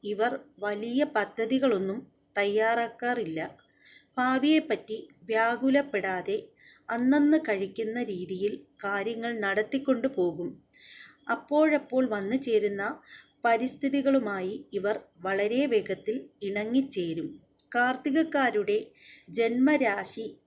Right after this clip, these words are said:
ഇടവമായതുകൊണ്ട് ശനി അനുകൂലമാണ്. അതുകൊണ്ട് വലുതായി തോന്നുന്ന തടസ്സങ്ങളും അപകടങ്ങളും എല്ലാം ഒടുവിൽ മംഗളമായി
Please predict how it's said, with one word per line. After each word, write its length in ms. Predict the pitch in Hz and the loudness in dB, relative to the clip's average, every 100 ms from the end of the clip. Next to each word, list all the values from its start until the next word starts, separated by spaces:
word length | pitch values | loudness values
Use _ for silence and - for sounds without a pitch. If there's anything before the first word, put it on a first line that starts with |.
| _ | _
ഇടവമായതുകൊണ്ട് 1120 | 226 214 240 277 247 208 180 180 214 185 170 190 302 _ _ - - | -8 -2 2 2 2 0 -2 -2 -2 -2 -2 -6 -6 _ _ -20 -10
ശനി 440 | - 240 226 196 247 - _ - | -2 0 0 -2 -6 -10 _ -6
അനുകൂലമാണ്. 880 | 214 220 247 262 269 262 208 160 156 - _ _ _ _ | -2 -2 -2 2 4 4 2 -2 -4 -12 _ _ _ _
അതുകൊണ്ട് 580 | - 190 226 269 240 185 214 - _ _ - | -4 0 2 4 4 2 0 -4 _ _ 2
വലുതായി 600 | 226 226 254 269 269 302 | 2 4 2 4 4 4
തോന്നുന്ന 520 | 320 240 208 208 214 | 2 2 2 0 -4
തടസ്സങ്ങളും 800 | 240 202 185 185 254 233 190 180 196 - - - _ - | -2 -2 0 -2 -4 -2 -2 -4 -6 -18 -20 -20 _ -4
അപകടങ്ങളും 920 | 220 254 262 294 294 277 247 190 214 - _ _ - | 0 0 2 4 6 4 4 0 -4 -12 _ _ -2
എല്ലാം 500 | 220 226 226 208 208 262 _ _ - | 0 0 0 0 -2 -8 _ _ -2
ഒടുവിൽ 380 | 208 220 214 220 | 0 2 2 -2
മംഗളമായി 840 | 214 226 233 262 285 220 190 190 | -2 -4 0 4 4 2 -2 -4